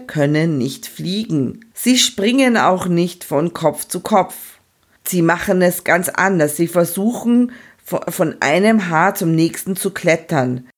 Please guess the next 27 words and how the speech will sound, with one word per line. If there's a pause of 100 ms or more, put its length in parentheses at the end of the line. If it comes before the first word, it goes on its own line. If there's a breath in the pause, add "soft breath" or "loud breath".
(180)
Das
heißt, (200 soft breath)
sie
klammern
sich (220 soft breath)
mit
einem
Füßchen (240 loud breath)
noch
an
dem (180)
Haar
von
dem
einen
Kind
fest (240 loud breath)
und
versuchen
mit
dem
zweiten
Füßchen (180 loud breath)
auf
das
Haar
vom